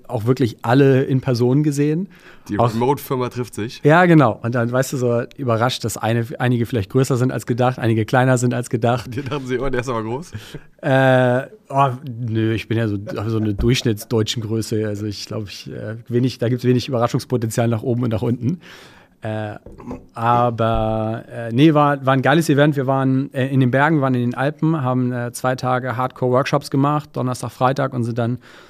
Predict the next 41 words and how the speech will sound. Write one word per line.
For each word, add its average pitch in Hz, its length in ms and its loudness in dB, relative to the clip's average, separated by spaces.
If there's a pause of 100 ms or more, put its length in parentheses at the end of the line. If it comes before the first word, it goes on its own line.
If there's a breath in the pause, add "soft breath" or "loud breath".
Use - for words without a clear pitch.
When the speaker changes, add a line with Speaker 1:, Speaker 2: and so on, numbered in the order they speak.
(160 loud breath)
Speaker 1:
äh, 117 240 0
Samstag 123 300 0
Ski 143 140 0
gefahren, 143 560 0 (380 soft breath)
äh, - 60 -10
als 123 300 -6
Team. 139 340 2 (320 soft breath)
Auch 127 200 0
witzig, 147 540 2
also 120 360 2
die 123 220 -2
Erfahrung 127 440 0
einfach, 120 340 -2
so 113 80 -4
einige 113 300 0
Vollanfänger 127 800 0
dabei, 117 560 0
Speaker 2:
Mhm. 87 180 -10 (200)
Speaker 1:
äh, 113 380 0
und 117 220 -4
dann 117 160 -2
auch 120 140 -6
so, 113 160 -4
wer 117 120 0
traut 123 380 0
sich 113 460 0
und, 113 380 -4
äh, 113 300 -4
wie 123 120 -4
agieren 123 260 0
die 123 100 0
Leute 113 340 -2
so. 113 340 -4 (400 loud breath)
Äh, 113 400 0 (400)
fast 123 240 -4
jeder 127 180 4
hat 127 120 0
irgendwie 123 200 2
einen 120 60 0
Spitznamen 123 600 2
abbekommen, 120 640 0